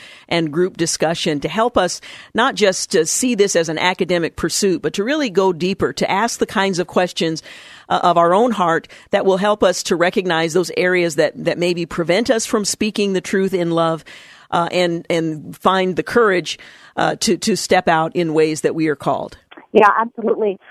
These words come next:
Speaker 2: Um, I think that, uh, the book is designed to be a conversation, right? It's designed to provoke conversation, and it's designed to get people off the sidelines and into conversations, um, you know, at least with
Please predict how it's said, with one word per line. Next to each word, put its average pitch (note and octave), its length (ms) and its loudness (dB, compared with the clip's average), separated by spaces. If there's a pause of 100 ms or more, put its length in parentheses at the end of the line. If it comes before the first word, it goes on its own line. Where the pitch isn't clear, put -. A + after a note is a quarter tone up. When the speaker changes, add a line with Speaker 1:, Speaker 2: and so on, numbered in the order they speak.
(280)
Speaker 2:
Um, G#3 480 4
I A3 80 0
think B3+ 240 2
that, G#3+ 300 0 (560)
uh, - 280 -2
the G#3 80 10
book A#3+ 220 4
is A#3+ 140 -4
designed G#3 420 -4
to G#3 100 -8
be G#3+ 400 -6
a G3+ 40 -12
conversation, F3+ 840 -4
right? F3+ 300 2
It's F#3 200 -6
designed G3 300 -2
to F#3 60 -10
provoke G3 420 0
conversation, F#3 800 -2
and E3 80 -4
it's F3 180 -10
designed F#3 400 0
to F#3 60 -8
get F#3+ 280 -4 (120)
people G3 280 0
off F3 280 0
the F3 80 -10 (100)
sidelines F3+ 640 0
and F3 200 -10
into G#3 260 0
conversations, F3+ 880 -2 (460)
um, F3+ 480 8
you G3 80 2
know, F#3 80 4
at - 140 0
least A#3+ 320 -2
with A3+ 140 4